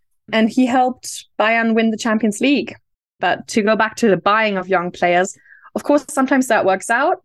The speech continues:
like with Kingsley Coman, who scored Bayern's Champions League winning goal three years ago. But you also have signings like Renato Sanches,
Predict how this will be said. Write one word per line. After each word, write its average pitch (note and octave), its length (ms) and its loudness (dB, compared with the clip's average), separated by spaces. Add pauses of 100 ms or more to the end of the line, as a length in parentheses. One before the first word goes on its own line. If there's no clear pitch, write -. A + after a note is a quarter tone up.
(200)
like G3 220 0
with F#3 160 2
Kingsley G#3 340 2
Coman, C4+ 600 0 (160)
who F#3 320 2 (320)
scored G3 420 0
Bayern's F#3 580 0
Champions G3 360 0
League F#3+ 160 0
winning F3 240 0
goal A3 460 2
three A#3 260 0
years G#3+ 180 0
ago. G#3+ 460 2 (640)
But F#3 280 2 (400)
you G#3+ 140 4
also A#3+ 220 2
have A3 180 0
signings G3+ 720 -2 (180)
like F#3+ 340 2
Renato G#3+ 380 0
Sanches, - 800 -4